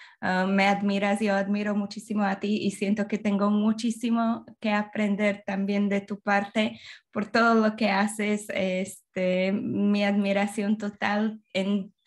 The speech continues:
tan joven y, pues,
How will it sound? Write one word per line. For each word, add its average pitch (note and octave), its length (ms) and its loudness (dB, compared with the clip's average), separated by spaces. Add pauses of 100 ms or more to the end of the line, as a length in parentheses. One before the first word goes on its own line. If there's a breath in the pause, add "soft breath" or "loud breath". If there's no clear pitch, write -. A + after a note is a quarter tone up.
(240)
tan A#3+ 280 4
joven G#3+ 500 2
y, F#3 340 -4 (920 soft breath)
pues, F#3+ 340 -2